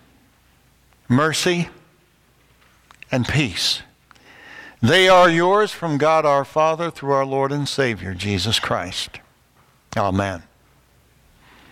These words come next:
It's good to be with you today, and, uh, we have a few short slides that will help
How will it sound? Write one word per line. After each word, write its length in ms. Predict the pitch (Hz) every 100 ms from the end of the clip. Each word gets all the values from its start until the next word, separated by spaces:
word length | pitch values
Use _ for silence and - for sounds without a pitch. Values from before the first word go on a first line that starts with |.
| - - - - - - - - -
It's 140 | 147
good 180 | 240 254
to 80 | 190
be 180 | 208 208
with 300 | 185 160 165
you 80 | 147
today, 560 | 139 165 180 208 214
and, 440 | 190 170 160 156 156
uh, 220 | 151 147
we 140 | 160
have 180 | 165 190
a 120 | 170
few 260 | - 180 185
short 400 | - 185 180 160
slides 400 | - 156 156 139
that 140 | 165 139
will 140 | 139
help 360 | 131 160 143